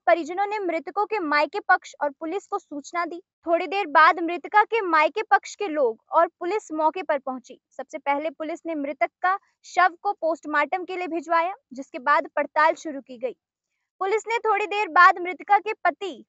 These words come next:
को गिरफ्तार कर लिया। जब उससे पूछा कि वह पुलिस के सामने अलग-अलग वजह क्यों बता रहा है, पहले मृतका के पति ने कहा कि वह कमरे में जाकर सो गई और उसके बाद वो उठी ही नहीं। वहीं जब पुलिस ने कड़ाई से पूछताछ की तो उसने बताया कि उसने गुस्से में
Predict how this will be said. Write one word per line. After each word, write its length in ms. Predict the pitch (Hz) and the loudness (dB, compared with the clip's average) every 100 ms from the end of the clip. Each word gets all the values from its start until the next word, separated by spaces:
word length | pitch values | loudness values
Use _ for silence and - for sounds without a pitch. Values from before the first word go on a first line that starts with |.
| _ | _
को 100 | 339 | -6
गिरफ्तार 560 | 285 320 - 320 349 | 0 0 2 4 4
कर 140 | 359 359 | 2 -6
लिया। 200 | 311 349 | -4 -4
जब 180 | 330 302 | -6 -10
उससे 220 | - 349 | -12 -14
पूछा 500 | - 330 - 330 330 | -10 -10 -4 0 0
कि 240 | - 359 - _ _ 247 | -2 -10 -12 _ _ 0
वह 160 | 339 | 0
पुलिस 420 | 381 - 339 403 | 0 -4 -4 -4
के 120 | - 403 | -6 -2
सामने 380 | 349 311 330 | 2 2 0
अलग-अलग 520 | 330 339 330 370 302 294 | 0 2 2 2 2 0
वजह 180 | 277 | 0
क्यों 260 | 349 359 403 | -8 -6 0
बता 280 | 339 269 240 | 0 2 0
रहा 120 | 226 | -2
है, 140 | 233 - _ _ - | -6 -16 _ _ -2
पहले 220 | 285 311 | -2 -2
मृतका 420 | 294 - - 349 | -6 -10 -2 -2
के 220 | 359 392 | -2 -10
पति 360 | 403 302 - 359 | -4 -4 -4 -8
ने 160 | 415 | -8
कहा 340 | - 311 285 330 | -4 0 2 2
कि 140 | 359 | -4
वह 140 | 330 370 | -8 -6
कमरे 380 | 330 302 370 | -4 -4 -6
में 180 | 415 415 | -6 -4
जाकर 420 | 294 302 - 233 - _ _ | 2 2 2 -8 -10 _ _
सो 280 | - 359 | -6 -4
गई 220 | 330 381 415 - | -2 -4 -6 -2
और 120 | 320 | -2
उसके 180 | 320 359 | -2 -4
बाद 280 | 302 359 320 | 2 2 0
वो 100 | 370 | -6
उठी 300 | - 302 381 | -6 -4 -4
ही 160 | 392 | -2
नहीं। 240 | 349 277 - _ _ _ _ | -4 -6 -10 _ _ _ _
वहीं 160 | 302 370 | -2 0
जब 140 | 392 - | -2 -4
पुलिस 280 | 370 359 427 | -4 -4 -4
ने 120 | 403 440 | -6 -4
कड़ाई 420 | - 311 320 440 | 0 6 6 4
से 200 | - 240 | -2 -10
पूछताछ 640 | - 320 - 320 302 311 | -8 -12 -6 0 0 0
की 140 | 349 349 | -12 -10
तो 120 | 339 | -10
उसने 200 | 311 320 | -8 -6
बताया 420 | 277 285 277 330 | -2 0 2 0
कि 140 | 311 | -4
उसने 280 | 339 - 359 | -12 -10 -12
गुस्से 440 | 277 269 - 392 403 | -12 -14 -12 -8 -6
में 200 | 415 | -6